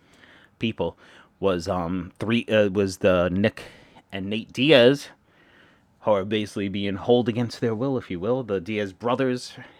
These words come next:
particular Nick, can be hand-, a handful sometimes for Dana White, but, um, he basically, he was, um,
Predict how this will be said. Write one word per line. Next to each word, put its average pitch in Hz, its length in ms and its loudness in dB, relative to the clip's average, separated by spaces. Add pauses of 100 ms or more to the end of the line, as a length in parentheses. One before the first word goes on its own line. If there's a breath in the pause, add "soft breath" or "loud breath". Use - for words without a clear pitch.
(200 loud breath)
particular 113 640 -6
Nick, 113 440 -6 (500 soft breath)
can 113 200 -4
be 98 340 -6 (340 loud breath)
hand-, 120 380 -4 (840 soft breath)
a 87 80 -12
handful 127 480 -2
sometimes 110 640 -2
for - 200 -4
Dana 92 300 -6
White, 113 300 -2 (800 soft breath)
but, 95 200 2
um, 87 460 -4 (120)
he - 280 -6
basically, 104 840 -2
he 175 360 -2
was, 117 600 2
um, 95 440 0